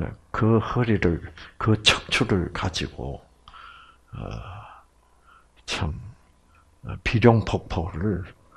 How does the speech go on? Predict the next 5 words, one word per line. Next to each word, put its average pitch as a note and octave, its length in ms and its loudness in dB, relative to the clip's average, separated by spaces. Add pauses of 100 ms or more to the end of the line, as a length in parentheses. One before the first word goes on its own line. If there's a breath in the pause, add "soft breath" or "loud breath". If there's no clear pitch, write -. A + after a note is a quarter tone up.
(260 soft breath)
어, F2 260 -4 (500 soft breath)
완주했다는 F#2+ 960 2
것은 F2+ 460 0
뭐예요? D#2+ 360 -2 (480 soft breath)
어, G2 60 -6